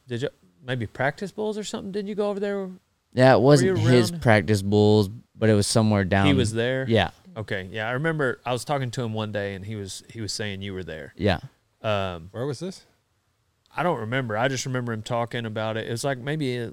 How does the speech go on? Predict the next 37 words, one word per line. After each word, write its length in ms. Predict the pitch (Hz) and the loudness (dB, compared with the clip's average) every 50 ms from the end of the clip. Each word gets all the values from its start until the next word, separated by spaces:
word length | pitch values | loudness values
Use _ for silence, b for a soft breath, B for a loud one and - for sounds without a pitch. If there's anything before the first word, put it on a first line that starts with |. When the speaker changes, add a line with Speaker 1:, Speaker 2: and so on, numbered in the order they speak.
| - - | -12 -12
Speaker 1:
a 80 | - 101 | -10 -8
year 280 | 107 104 110 131 151 156 | -6 -4 -4 -2 -2 -2
ago 200 | 147 147 147 147 | -2 -2 -2 -2
or 120 | 147 147 143 | -2 -2 -4
something, 440 | - 156 147 143 - 156 147 143 | -6 -8 -10 -10 -10 -10 -8 -4
Speaker 2:
Yeah. 420 | 143 101 98 92 92 92 92 76 - | 0 0 2 2 2 2 0 -2 -4
Speaker 1:
somewhere 300 | - - 139 139 135 123 | -4 -4 -2 -2 0 0
around 140 | 120 123 123 | 0 0 0
Speaker 2:
Mm, 120 | 117 104 | -2 -2
two, 200 | - 127 117 104 | 0 0 0 0
Speaker 1:
Stephenville. 300 | 101 104 120 117 120 120 | 0 -2 -2 -2 -2 -2
Speaker 2:
yeah. 160 | 104 90 87 - _ _ - | -2 -4 -8 -10 _ _ -8
No, 240 | 120 120 120 120 120 | -2 2 4 6 8
it 60 | 131 | 8
was 120 | 131 117 135 | 8 6 6
Speaker 3:
Okay. 80 | 127 117 | 4 4
Speaker 2:
in, 260 | 110 104 95 - - _ _ _ _ _ _ _ _ - | 2 2 0 -2 -8 _ _ _ _ _ _ _ _ -8
uh, 260 | 98 101 95 90 73 - - _ _ _ - | -4 -4 -4 -4 -6 -8 -12 _ _ _ -8
Altus 640 | - 90 101 110 120 - - 147 143 139 - - - - _ _ _ _ _ _ _ | -2 0 2 2 2 0 0 -2 -2 -2 -4 -8 -10 -14 _ _ _ _ _ _ _
or 220 | - - 92 104 - _ _ _ _ _ _ _ _ _ _ _ _ _ _ _ _ _ _ _ _ _ _ _ _ _ _ _ | -14 -14 -14 -14 -16 _ _ _ _ _ _ _ _ _ _ _ _ _ _ _ _ _ _ _ _ _ _ _ _ _ _ _
somewhere 360 | - - 127 127 131 120 113 104 | 0 2 4 4 6 6 6 6
way 180 | 101 104 104 101 | 6 6 6 6
down 240 | 98 95 98 95 | 4 4 2 2
there. 200 | 95 95 92 90 | 0 -2 -4 -4
And, 160 | 90 87 87 92 - _ _ _ _ _ _ _ _ _ _ _ _ _ _ _ | -6 -8 -10 -12 -16 _ _ _ _ _ _ _ _ _ _ _ _ _ _ _
um, 500 | - 98 95 90 82 78 69 58 - 120 - _ _ _ _ _ _ _ _ - _ _ _ _ _ _ _ _ _ _ _ _ _ _ _ _ | -12 -10 -8 -8 -8 -10 -12 -14 -16 -20 -20 _ _ _ _ _ _ _ _ -20 _ _ _ _ _ _ _ _ _ _ _ _ _ _ _ _
Speaker 1:
He 140 | _ - 160 | _ 0 2
was 200 | 180 170 131 107 | 2 2 2 0
driving. 500 | 107 117 117 113 110 101 90 92 87 87 92 _ _ - | 0 0 2 2 2 0 -2 -6 -10 -12 -14 _ _ -6
I 120 | 117 123 | -4 -2
just 180 | 131 131 120 - | -2 -2 -2 -4
remember 300 | 120 117 113 113 107 101 | -4 -4 -6 -6 -6 -6
him 100 | 92 92 | -10 -10
talking 220 | - 104 90 107 107 104 | -8 -4 -2 0 0 0
Speaker 3:
Okay. 140 | 95 98 110 | 0 -2 -2
Speaker 1:
about 340 | 101 82 71 - - _ - | -2 -2 -4 -8 -18 _ -16
Dalen. 380 | - 98 98 92 87 87 95 | -12 -12 -12 -10 -12 -16 -18